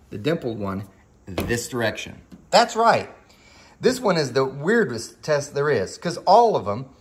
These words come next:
so if it gains, if you think it gained twenty, it didn't. But what you can tell is it's a little bit better each step. As you can tell, this is the blue one.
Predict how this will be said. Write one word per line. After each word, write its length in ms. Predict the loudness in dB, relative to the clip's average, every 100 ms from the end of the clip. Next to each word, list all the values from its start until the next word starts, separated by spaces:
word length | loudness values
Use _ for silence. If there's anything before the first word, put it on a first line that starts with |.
| _ _ _
so 140 | -2
if 80 | 0
it 80 | 0
gains, 340 | 0 -2 -4 -12
if 120 | -14
you 100 | -12
think 200 | -4 -2
it 80 | 0
gained 280 | -2 -4 -6
twenty, 400 | -6 -6 -4 -6
it 220 | -10 -10
didn't. 420 | 0 0 0 -12 -18 _ _ _ 2
But 320 | 4 4 0
what 160 | -8 -8
you 80 | -8
can 300 | -2 -2 0
tell 240 | 4 4
is 80 | 4
it's 180 | -4 -6
a 60 |
little 160 | -4 0
bit 160 | 0
better 220 | 4 4 4
each 180 | -4
step. 400 | -8 0 0 0 -8 -20 _ _ _ _ _ _ _ _
As 140 | -8
you 60 | -8
can 80 | -4
tell, 180 | -2 0
this 160 | -2
is 60 | -8
the 80 | -10
blue 200 | -8 -8
one. 180 | -8